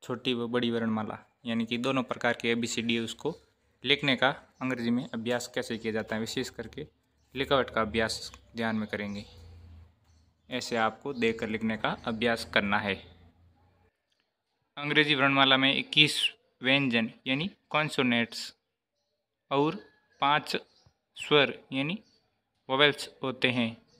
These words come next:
कॉन्सोनेंट कौन कौन से ध्यान में करेंगे, बी, सी, डी, एफ,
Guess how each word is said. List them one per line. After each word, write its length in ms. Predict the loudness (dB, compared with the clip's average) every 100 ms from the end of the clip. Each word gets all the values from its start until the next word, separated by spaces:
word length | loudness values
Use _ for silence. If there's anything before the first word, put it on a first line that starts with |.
| _ _ _ _ _ _ _ _ _ _ _ _ _ _ _ _ _
कॉन्सोनेंट 540 | 0 0 0 0 0 0
कौन 260 | 0 0
कौन 220 | 0 -2 0
से 140 | 0
ध्यान 240 | 6 6
में 120 | 6 0
करेंगे, 360 | 0 0 -4 -10 _ _ -12
बी, 360 | -2 0 2 0
सी, 640 | -4 2 6 6 4 0 _ _ _
डी, 440 | -2 2 4 0 -4 -18 _ -2
एफ, 220 | -2 -2